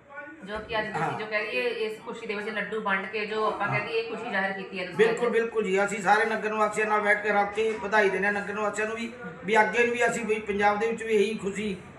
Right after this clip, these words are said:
Speaker 2: ਦੀ ਜਿੱਤ ਪੰ-, ਪੰਜਾਬ ਦੇ ਵਿੱਚ ਮਨਾਵਾਂਗੇ ਦੋ ਹਜ਼ਾਰ ਸਤਾਈ ਦੇ ਵਿੱਚ ਜੀ। ਠੀਕ ਹੈ, ਜੋ ਕਿ ਮੋਦੀ ਜੀ ਦੀਆਂ ਨੀਤੀਆਂ ਨੇ, ਬਹੁਤ ਹੀ ਘਰ ਘਰ ਪਹੁੰਚਣ ਵਾਲੀਆਂ ਨੀਤੀਆਂ ਨੇ ਜੀ, ਜੋ ਕਿ ਗਰੀਬਾਂ ਦੇ ਵਾਸਤੇ ਨੇ ਸਿਰਫ।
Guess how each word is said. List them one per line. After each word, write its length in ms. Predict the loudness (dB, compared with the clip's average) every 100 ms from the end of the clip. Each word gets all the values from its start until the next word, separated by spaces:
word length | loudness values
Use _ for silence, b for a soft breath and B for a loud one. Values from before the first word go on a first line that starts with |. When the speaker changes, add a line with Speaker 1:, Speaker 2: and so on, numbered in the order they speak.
| -8
Speaker 2:
ਦੀ 100 | -4
ਜਿੱਤ 220 | -2 -2
ਪੰ-, 540 | -2 -4 -4 -12 -14 -8
ਪੰਜਾਬ 360 | -2 4 6 6
ਦੇ 60 | 0
ਵਿੱਚ 160 | -4
ਮਨਾਵਾਂਗੇ 600 | -2 -2 0 -2 -2 -6 -10 -4
ਦੋ 120 | 0
ਹਜ਼ਾਰ 180 | 2 2
ਸਤਾਈ 240 | 2 -2 -2
ਦੇ 120 | -4
ਵਿੱਚ 160 | -10
ਜੀ। 60 | -12 -14 -14 -12 -12 -10 -8 -8 -2
ਠੀਕ 160 | -2
ਹੈ, 40 | 0
ਜੋ 240 | 2 2
ਕਿ 140 | 2
ਮੋਦੀ 280 | 0 0 0
ਜੀ 100 | 0
ਦੀਆਂ 140 | 2 2
ਨੀਤੀਆਂ 400 | 2 2 4 4
ਨੇ, 80 |
ਬਹੁਤ 320 | 4 6 6 4
ਹੀ 120 | 0 -4 -6 -8 0
ਘਰ 220 | 6 8
ਘਰ 220 | 8 4
ਪਹੁੰਚਣ 240 | 4 0 4
ਵਾਲੀਆਂ 220 | 4 2
ਨੀਤੀਆਂ 280 | 0 0 0
ਨੇ 80 | 0
ਜੀ, 120 | -2
ਜੋ 180 | -2 -2
ਕਿ 120 | -4
ਗਰੀਬਾਂ 500 | -6 -4 -4 4 4
ਦੇ 100 | 6
ਵਾਸਤੇ 360 | 4 4 0
ਨੇ 100 | -6 -6
ਸਿਰਫ। 140 | -10